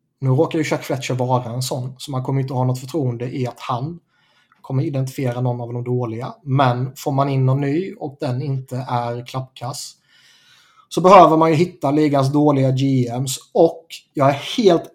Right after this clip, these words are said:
övertygad om att det finns liksom, kanske inte jättemånga, men plural antal G Ms som tycker att Rasmus, eller att Rasmus Ristolainen är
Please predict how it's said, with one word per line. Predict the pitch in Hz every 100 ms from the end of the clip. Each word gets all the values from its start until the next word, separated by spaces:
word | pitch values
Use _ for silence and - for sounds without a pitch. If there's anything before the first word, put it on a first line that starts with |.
| _
övertygad | 202 196 147 127 135 127 147
om | 143 127 127 -
att | 131
det |
finns | 131 165 131 131 127 - - _ _ _ _ _ _ _ _ _ _ _ _ _ 220 _ _ 185 202 185 202
liksom, | 151 160 170
kanske | - 131 147
inte | 135
jättemånga, | 127 196 - 131 117 117 120 151 -
men | 135 139 139
plural | - 180 127 117 120 135 147 165
antal | 170 156 135 131 123 127 127
G | 131 143 135
Ms | 120 120 131 - - - -
som | 131 123 131
tycker | 135 131 - 123 135
att | 127 -
Rasmus, | 120 127 123 - _ - - - -
eller | -
att | 139 147
Rasmus | 135 147 135
Ristolainen | 139 135 131 127 127 127 170
är | 143 123 127 127